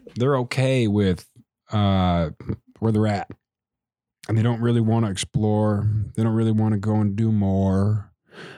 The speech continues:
They, uh, they're good, you know? They're like, "Fuck, I live in Knoxville, Tennessee.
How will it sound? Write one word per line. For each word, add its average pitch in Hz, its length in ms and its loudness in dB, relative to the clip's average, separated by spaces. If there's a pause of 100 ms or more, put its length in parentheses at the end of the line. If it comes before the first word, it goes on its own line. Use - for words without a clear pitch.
(260)
They, 101 360 0
uh, 101 520 2 (1300)
they're 127 140 0
good, 151 420 -2 (580)
you 113 100 0
know? 156 320 0 (200)
They're 117 80 0
like, 113 220 -2
"Fuck, 139 160 0 (180)
I 110 60 -2
live 120 220 0
in 120 100 0
Knoxville, 113 400 -2
Tennessee. 139 720 0